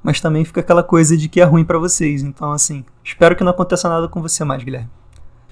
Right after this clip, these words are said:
Sobre o relato um, essa criança enfiando ali a cabeça ali pelo mosquiteiro, e ela não tinha boca nem nariz, né? Achei assustador, cara, assim. Pelo que eu entendi, era um sonho, né?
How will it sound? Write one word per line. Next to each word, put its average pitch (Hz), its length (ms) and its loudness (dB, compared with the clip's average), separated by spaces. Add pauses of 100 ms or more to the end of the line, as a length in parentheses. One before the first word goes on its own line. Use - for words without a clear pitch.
(120)
Sobre 226 260 -2
o 202 40 6
relato 180 340 4
um, 175 160 0 (480)
essa 165 160 -4
criança 165 400 -2
enfiando 175 400 -2
ali 151 100 -2
a 143 60 -6
cabeça 143 460 -6
ali 139 100 -6
pelo 143 220 0
mosquiteiro, 143 680 -2 (300)
e 160 80 0
ela 143 120 2
não 147 120 0
tinha 202 200 -2
boca 165 360 -2
nem 165 120 -4
nariz, 156 360 -4
né? - 100 0 (380)
Achei 160 720 -4 (420)
assustador, - 600 0
cara, 127 200 0
assim. 120 380 -4 (500)
Pelo 180 160 2
que - 80 -8
eu 240 60 2
entendi, 233 260 2
era 226 100 4
um 285 60 -4
sonho, 196 340 0
né? 147 180 -6